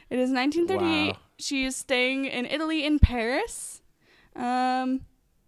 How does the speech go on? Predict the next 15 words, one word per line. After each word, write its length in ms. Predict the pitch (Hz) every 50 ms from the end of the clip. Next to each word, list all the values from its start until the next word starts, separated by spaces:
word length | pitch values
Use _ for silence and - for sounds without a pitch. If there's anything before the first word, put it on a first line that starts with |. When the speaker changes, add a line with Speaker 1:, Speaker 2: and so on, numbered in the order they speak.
| _ _ _ _ _ _ _ _ _ _ _ _ _ -
Speaker 1:
wh-, 240 | 254 262 269 - -
what 160 | 226 262 285
are 20 | 302
you 120 | 294 302
thinking, 280 | - 330 262 262 254 226
Andrew? 260 | 208 202 202 196 202
What's 160 | 220 233 -
going 200 | - 254 254 254
through 100 | 247 240
your 100 | 233 226
mind 220 | 226 220 220 214 214
right 100 | 202 190
now? 220 | 185 175 165 240 - - - _ _ - - - - - - _ _ _ _ _ _ _ _ _ _ _ _ _ _ _ _ _ _ -
Speaker 2:
Um, 1080 | - 110 113 113 110 110 110 110 113 113 113 113 113 110 110 113 110 110 113 113 104 101 _ - _ _ _ _ _ _ _ _ _ _ _ _ _ _ _ _ _ _ _ _ _ _ _ _ _ _ _ _ _ _ _ _ -
nothing. 720 | 110 110 113 117 117 117 101 - - 101 85 78 78 80